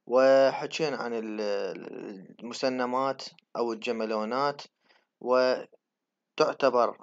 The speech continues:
المسنمات والجملونات هي من ال، الهياكل الحديدية اللي تكون بيها قوة الشد في كل جزء منها، أو قوة ال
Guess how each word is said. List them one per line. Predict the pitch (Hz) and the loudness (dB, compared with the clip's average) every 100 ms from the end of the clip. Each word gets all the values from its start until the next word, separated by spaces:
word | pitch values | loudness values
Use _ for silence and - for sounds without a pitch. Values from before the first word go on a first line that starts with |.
| 127 | -6
المسنمات | 135 123 131 120 113 110 101 120 | -4 -4 -6 -4 -2 -2 -2 -2
والجملونات | 123 131 127 123 123 127 123 123 | 0 -2 -2 -2 0 0 -2 -6
هي | 117 113 113 101 | -4 -2 -2 -4
من | 104 107 | -8 -6
ال، | 110 110 104 _ _ _ _ _ | -4 -6 -10 _ _ _ _ _
الهياكل | - - 120 127 120 - 117 113 - _ - | -16 -6 4 4 4 0 -4 -6 -14 _ -12
الحديدية | 98 - 110 110 107 127 123 120 117 120 - _ _ _ | -10 -6 -6 -6 -8 -6 -2 0 0 -2 -10 _ _ _
اللي | 104 107 110 110 107 | -8 -6 -4 -4 -6
تكون | - 127 113 | -8 -6 -4
بيها | 104 117 117 110 107 110 117 101 - 104 101 | -4 -6 -4 0 0 0 0 -4 -4 -6 -8
قوة | - 123 117 107 | -4 -2 0 0
الشد | - 104 98 - 135 143 - _ _ _ _ _ | -2 -8 -6 0 0 0 -8 _ _ _ _ _
في | - 127 | -8 -6
كل | 113 151 131 | -2 -2 0
جزء | 127 127 120 - | -4 -4 -6 -6
منها، | 120 120 127 123 | -8 -6 -6 -6
أو | - 98 | -6 -8
قوة | - 131 123 107 95 | -4 0 2 2 0
ال | - - 90 73 | -6 -12 -12 -12